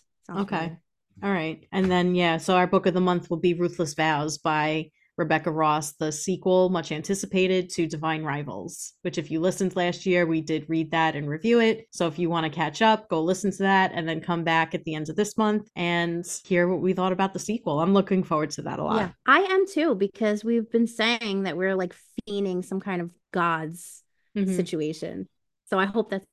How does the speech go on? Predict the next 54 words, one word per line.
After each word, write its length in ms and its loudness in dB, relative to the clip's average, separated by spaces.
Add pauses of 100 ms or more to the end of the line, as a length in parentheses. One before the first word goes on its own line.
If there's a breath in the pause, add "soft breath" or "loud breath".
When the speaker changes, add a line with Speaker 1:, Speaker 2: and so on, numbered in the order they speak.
(160)
Speaker 1:
satisfies 560 -2
that. 240 4
Otherwise, 680 0
we 80 -2
will 140 0
not 220 0
be 120 2
announcing 440 -4
what 100 -4
we're 80 -4
doing 300 -4
in 40 -4
the 60 -4
next 220 -8
couple 200 -8
of 60 -4
months 380 -4
because 260 -4
we 100 0
might 280 2
need 180 2
more 180 4
gods. 540 -2
I 120 4
don't 240 6
know. 200 8
Speaker 2:
<laughs> 600 -2
More 160 6
Speaker 1:
Once 120 6
we 80 8
read 280 4
Speaker 2:
gods. 80 -8
Speaker 1:
things, 300 2 (440)
yeah, 180 6
I 140 8
don't 140 4
know. 320 2
We 160 -2
get 160 0
into 180 2
these 160 4
moods 400 2 (380)
where 180 -4
we're 80 -2
like, 240 0
"All 80 2
right, 160 -2
now 220 2
I 40 2
don't 120 2
want 200 -2
any 260 4
of 40 4
this." 380 -2